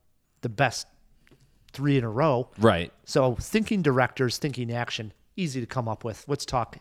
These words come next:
Speaker 1: action directors.
Speaker 2: You just got directors on your brain. It's like whenever we can't think of a topic, you're like, "Why don't we do best directors who made a scene about whiskey bottles," you know, or something very esoteric.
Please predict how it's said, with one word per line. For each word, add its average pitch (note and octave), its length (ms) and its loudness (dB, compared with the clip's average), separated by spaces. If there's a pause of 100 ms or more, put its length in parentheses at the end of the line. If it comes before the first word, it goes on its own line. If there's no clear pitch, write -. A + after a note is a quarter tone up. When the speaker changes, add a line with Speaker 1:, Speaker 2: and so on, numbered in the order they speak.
(140)
Speaker 1:
action G#2 300 -10
directors. - 500 -14
Speaker 2:
You F3+ 140 -2
just D4 180 -4
got D4+ 160 -4
directors G#2 600 0
on E2+ 160 -6
your D2+ 100 -6
brain. C#2 460 -10 (240)
It's B2 100 -4
like F3+ 180 0 (160)
whenever G#3 280 2
we A#3+ 100 2
can't G#3+ 320 4
think F3 160 0
of D3+ 80 -6
a B2+ 60 -2
topic, A#2 440 -2
you're A2 80 -2
like, G2+ 180 0
"Why B2 100 2
don't B3+ 100 2
we A3+ 80 2
do B2+ 400 2 (360)
best D#3 280 2
directors C#3 600 0
who A2+ 600 0
made A#2+ 200 -2
a A#2 40 -2
scene C3+ 420 -2
about G#2 520 -4 (180)
whiskey C#3+ 320 -2
bottles," E2+ 640 -6 (360)
you G2 100 -8
know, G2 220 -6 (260)
or A2 80 -2
something A#2+ 320 -2
very A2+ 320 0
esoteric. F#2 720 -6